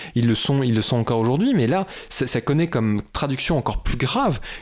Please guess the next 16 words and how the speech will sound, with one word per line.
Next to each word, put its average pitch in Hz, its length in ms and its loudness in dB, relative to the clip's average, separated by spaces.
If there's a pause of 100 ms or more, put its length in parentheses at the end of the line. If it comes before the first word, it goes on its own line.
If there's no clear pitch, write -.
qu'il 143 320 2
a, 127 60 2
il 139 180 0
a 123 40 4
une 120 100 4
majorité 123 440 0
qui - 180 -2
va 123 100 0
en 127 140 0
plus - 320 0
rendre 139 420 0
difficilement 165 720 0
gouvernable, 143 680 2 (420)
euh, 113 260 2
la 107 100 0
France. - 340 -4